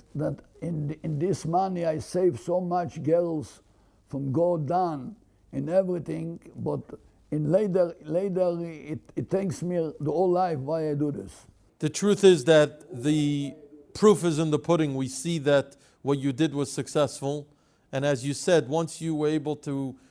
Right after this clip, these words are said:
Speaker 2: bring that Al Capone <laughs> onto your side, you were able to attract other people. Now, when you started visiting discos to be Makariv the youth, it was a very unconventional thing.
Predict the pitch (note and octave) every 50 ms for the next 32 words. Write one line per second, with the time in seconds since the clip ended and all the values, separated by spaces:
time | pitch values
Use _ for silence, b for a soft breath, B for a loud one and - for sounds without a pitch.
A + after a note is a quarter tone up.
0 | b b b b - B2 C#3+ F3 E3+ E3 D#3+ D3 B2+ - - - C3 A#2+ D3+ E3
1 | E3 D3+ - - E3 F3+ F3+ F3+ - D#3+ D3+ - - G#3 F3+ D3 E3+ D#3+ - -
2 | D3+ E3 D3+ - D#3+ D#3+ D#3+ E3 E3 D3+ - - E3+ D#3+ D#3+ D3+ C#3+ B2+ b b
3 | b b b b - C#3+ D3+ D#3 E3 E3 F3 E3 E3 E3+ D#3+ - - E3 D#3+ D#3
4 | D3+ - - F3 E3 D#3+ D#3 - - - D#3+ D#3 E3 - - E3+ E3 - - C3
5 | - - b b b b b b D3+ D3+ D#3 D#3 D#3+ D#3+ D#3+ F#3 A#3 A#3+ A#3+ -
6 | - F#3+ E3+ F3 E3+ D#3 D3 B2+ C3 D#3+ D#3+ C3 D3 C#3+ D3+ C#3+ C3+ A#2 A2+ D#3
7 | D#3 D#3 - - - B2+ A#2 A2 A2 A#2 - - - _ _ _ _ _ _ _
8 | _ _ _ _ _ _ _ _ _ _ - D#3+ D#3 D3+ C3+ C#3+ D#3+ D#3 C#3+ C#3+
9 | D3 - - E3+ E3+ F3+ F3+ F3 E3 C#3+ C3 B2+ C#3 C#3+ C#3+ D3+ C#3+ B2 - -
10 | - - _ _ _ _ _ _ _ _ _ _ _ _ - D#3+ D#3 E3 D#3+ C#3
11 | D#3+ D3+ F3 F#3+ G3+ G3 G3+ G3 D#3+ F3+ F3+ E3+ E3+ - E3 E3 D#3 D#3+ D#3 D3
12 | - - D3+ C#3+ C#3 - D3 C3 A2+ G2+